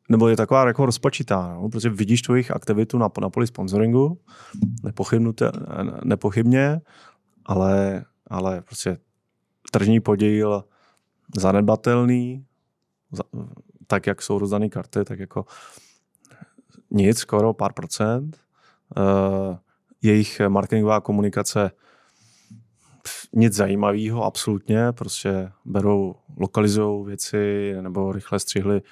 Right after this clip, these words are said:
když na poslední chvíli podepsali mistrovství světa ve fotbale, eh, tak dostali přístup k archivu fifa, tak střihli nějaký video, kde vlastně z toho brandu nebylo nic, to bylo jenom prostě packshot. Eh, a vlastně jako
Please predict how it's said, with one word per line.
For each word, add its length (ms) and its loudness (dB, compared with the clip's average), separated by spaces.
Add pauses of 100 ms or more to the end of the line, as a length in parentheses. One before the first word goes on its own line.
(380)
když 120 -6
na 80 2
poslední 340 0
chvíli 180 0
podepsali 720 -2
mistrovství 480 -6
světa 260 -2
ve 120 -2
fotbale, 640 -2 (720)
eh, 440 0
tak 200 -8
dostali 360 -6
přístup 380 -6
k 40 -2
archivu 400 -4
fifa, 360 -4 (220)
tak 100 -8
střihli 320 -10
nějaký 300 -8
video, 240 -4
kde 140 -6
vlastně 360 -8 (300)
z 100 -12
toho 100 4
brandu 240 2
nebylo 260 2
nic, 420 -2
to 60 -12
bylo 160 -6
jenom 180 -4
prostě 300 -4 (200)
packshot. 520 -4 (1080)
Eh, 760 -2 (800)
a 240 4
vlastně 380 2
jako 380 2